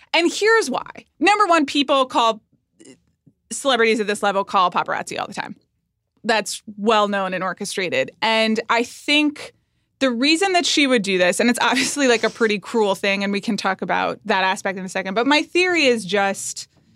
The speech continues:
if you know this is going on, if you know that he's gonna be a long-term problem, if you wanna be able to control the story,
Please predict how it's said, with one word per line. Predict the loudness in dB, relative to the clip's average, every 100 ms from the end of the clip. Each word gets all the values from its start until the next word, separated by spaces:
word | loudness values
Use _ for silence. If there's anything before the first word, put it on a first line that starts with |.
| _ _ _ _ _ _ _ _ _ _ _ _ _ _
if | -2 2
you | 4
know | 4 4
this | 2 0
is | -2
going | -2 -2 -4
on, | -6 -4 -6 -8 _ -2
if | -2 2
you | 4
know | 4 2
that | 0 -4
he's | -8
gonna | -6 -4
be | -2
a | -2
long-term | -2 -4 -6 -6
problem, | -4 -6 -4 -6 -6 _ _ _ _ _ -2
if | 0
you | 2 2
wanna | 4 2 2
be | 0 0
able | 0 -2
to | -6
control | -8 -6 -4 -6
the | -6
story, | -10 -10 -8 -6 -6